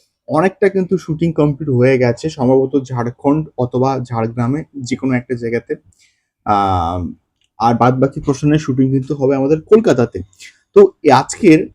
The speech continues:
তার কিন্তু ফার্স্ট লুক কিন্তু ড্রপ করা হয়েছে এবং সত্যি বলতে ফার্স্ট লুকটা যেভাবে ডিজাইন করা হয়েছে,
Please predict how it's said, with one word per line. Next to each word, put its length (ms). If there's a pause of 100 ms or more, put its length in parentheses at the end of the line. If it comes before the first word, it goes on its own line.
তার 160
কিন্তু 300
ফার্স্ট 540
লুক 340
কিন্তু 520 (180)
ড্রপ 380
করা 200
হয়েছে 340
এবং 240
সত্যি 440
বলতে 420
ফার্স্ট 560
লুকটা 520 (720)
যেভাবে 380
ডিজাইন 480
করা 240
হয়েছে, 440